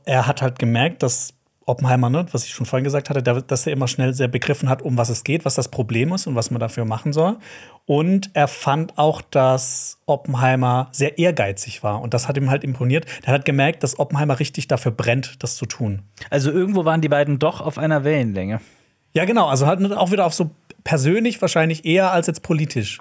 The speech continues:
Speaker 2: Ja, ja.
Speaker 1: Aber das ist, das zieht sich bei ganz vielen Personen durch,
Speaker 2: Mhm.
Speaker 1: mit denen Oppenheimer zu tun hatte, dass er mit denen so auf persönlicher Ebene oder auf wissenschaftlicher Ebene gut zurechtkam,
Speaker 2: Mhm.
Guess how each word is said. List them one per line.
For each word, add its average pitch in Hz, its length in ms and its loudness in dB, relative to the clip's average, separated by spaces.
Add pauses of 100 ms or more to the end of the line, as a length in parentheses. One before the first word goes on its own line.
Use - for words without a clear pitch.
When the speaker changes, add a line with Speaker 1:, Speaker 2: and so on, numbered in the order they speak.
Speaker 2:
Ja, 147 60 0
ja. 143 220 2
Speaker 1:
Aber 147 140 4
das 156 120 0
ist, - 320 -2
das - 360 -2
zieht 202 180 0
sich - 160 -4
bei 151 100 2
ganz 156 240 2
vielen 165 360 0
Personen 113 400 2
durch, 110 280 0 (140)
Speaker 2:
Mhm. 120 120 0
Speaker 1:
mit 120 100 2
denen 117 80 2
Oppenheimer 117 380 -2
zu - 100 -6
tun 123 240 -2
hatte, 117 160 -2
dass 120 180 0
er 135 60 2
mit 127 180 0
denen 143 300 0 (180)
so 127 300 -6
auf - 140 -4
persönlicher 160 440 0
Ebene 165 240 0
oder 123 120 0
auf 117 320 -6
wissenschaftlicher 143 600 -2
Ebene 131 300 0
gut 131 180 -4
zurechtkam, 196 600 0
Speaker 2:
Mhm. 135 300 -2